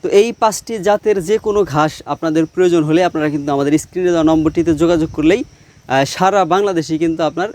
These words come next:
এই, আহ, ঘাসের কাটিংগুলো পেয়ে যাবেন। সম-, সকল জেলাতেই সুন্দরবন কুরিয়ার সার্ভিসের মাধ্যমে আমরা এই ঘাসগুলো পাঠিয়ে থাকি।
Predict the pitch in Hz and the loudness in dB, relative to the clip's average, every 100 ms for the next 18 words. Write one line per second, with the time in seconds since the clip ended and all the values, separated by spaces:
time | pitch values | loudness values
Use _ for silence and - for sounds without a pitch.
0 | - 139 151 147 127 120 135 151 139 131 | -8 0 0 2 0 -2 -4 -4 -4 -2
1 | 147 147 - 170 143 139 190 - 208 208 | 0 0 2 2 2 0 -2 -4 -4 -4
2 | 196 - 202 220 202 170 165 180 254 - | -6 -4 -4 -2 0 2 2 0 -4 -6
3 | - - - 233 226 214 180 180 170 170 | -20 -12 -2 2 2 2 2 2 2 0
4 | 160 165 156 139 143 139 151 349 - - | 0 0 -2 -2 -4 -2 -2 -2 -6 -16
5 | - 147 147 139 175 190 143 127 104 101 | -4 0 0 0 -2 0 -4 -4 -6 -10